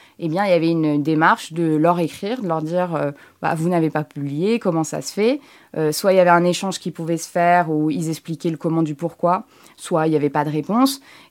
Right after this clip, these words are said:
Mais en tout cas, sur le site, on a indiqué que telle entreprise était assujettie à la loi et qu'elle n'avait pas, à notre connaissance, publié de plan de vigilance. Et nous, on le entend comme un, vraiment comme un outil de vigie citoyenne, euh, qui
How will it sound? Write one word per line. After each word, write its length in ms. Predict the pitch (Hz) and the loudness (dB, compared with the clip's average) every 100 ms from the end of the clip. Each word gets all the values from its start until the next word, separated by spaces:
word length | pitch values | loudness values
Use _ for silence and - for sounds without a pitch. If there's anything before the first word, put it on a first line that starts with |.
| - | -2
Mais 160 | 180 | 2
en 80 | 175 | 2
tout 140 | 151 | 2
cas, 120 | 175 220 | -2 -2
sur 120 | 185 | 0
le 100 | 151 | -2
site, 320 | - 240 226 | -4 -8 -4
on 80 | 175 | -4
a 60 | |
indiqué 360 | 143 135 139 208 | 0 -2 -4 -8
que 120 | - | -6
telle 260 | 147 202 190 | -6 -2 -2
entreprise 500 | 160 160 151 180 151 | -2 -6 -10 -6 -4
était 220 | 143 156 | -4 -6
assujettie 540 | 147 - 147 143 135 | -10 -10 -6 -6 -6
à 60 | 143 | -10
la 120 | 135 | -8
loi 320 | 131 170 214 214 | -4 0 2 0
et 80 | 165 | -4
qu'elle 160 | 160 151 | -4 -6
n'avait 220 | 139 139 | -4 -6
pas, 180 | 185 185 | -2 0
à 220 | - 170 | 2 0
notre 180 | 160 - | 0 -2
connaissance, 480 | 156 143 165 202 | -6 -6 -8 -10
publié 380 | - 156 143 175 | -10 -12 -8 -10
de 40 | 175 | -8
plan 140 | 170 | -8
de 60 | 151 | -6
vigilance. 380 | 143 139 - _ - - _ | -8 -12 -16 _ -20 -20 _
Et 300 | - 226 - _ _ _ _ _ - | -2 -2 -4 _ _ _ _ _ -2
nous, 220 | 208 247 | 4 6
on 160 | 262 214 | 6 4
le 220 | 185 180 | 4 4
entend 340 | 175 175 220 | 4 4 2
comme 220 | 233 196 165 | 4 4 6
un, 480 | 151 147 139 139 139 151 | 6 6 4 2 0 0
vraiment 240 | 175 208 | 0 2
comme 140 | 226 | 2
un 160 | 170 160 | 4 4
outil 260 | 175 - 202 | 2 0 -2
de 120 | 165 | -2
vigie 520 | 147 170 220 202 208 | -2 -2 0 0 -4
citoyenne, 800 | - 180 - 165 147 185 247 165 _ - - _ - | -6 -10 -6 -2 0 0 -2 -4 _ -20 -20 _ -6
euh, 260 | 151 139 135 | -2 -2 -4
qui 280 | - 156 | -8 -10